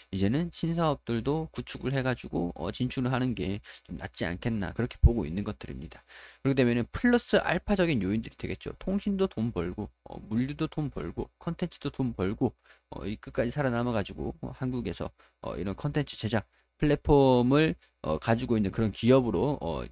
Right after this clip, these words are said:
살아남겠다, 그걸 얘기를 하는 겁니다. 어느 정도 손실이 좀 나더라도 계속 버티겠다라고 얘기를 하니까 이런 부분에서도, 어, 케이티가 투자,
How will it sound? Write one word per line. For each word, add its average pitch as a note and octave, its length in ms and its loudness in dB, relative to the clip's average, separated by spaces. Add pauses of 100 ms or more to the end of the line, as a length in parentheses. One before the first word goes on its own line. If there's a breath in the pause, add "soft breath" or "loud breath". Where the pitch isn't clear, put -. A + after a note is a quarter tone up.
(160)
살아남겠다, G#2 800 -4
그걸 C3+ 300 -2
얘기를 F#2+ 300 -4
하는 F#2+ 140 -6
겁니다. - 340 -12 (300 loud breath)
어느 D#3+ 180 2
정도 D3 240 0
손실이 E3 380 0
좀 C3 140 0
나더라도 F#2+ 520 -2
계속 - 260 -12
버티겠다라고 A2 880 0
얘기를 G2 300 -2
하니까 A2+ 420 -2
이런 A#2 300 -2
부분에서도, A2+ 580 -4 (300 loud breath)
어, - 180 -6
케이티가 G#2 640 -2
투자, C#3 420 2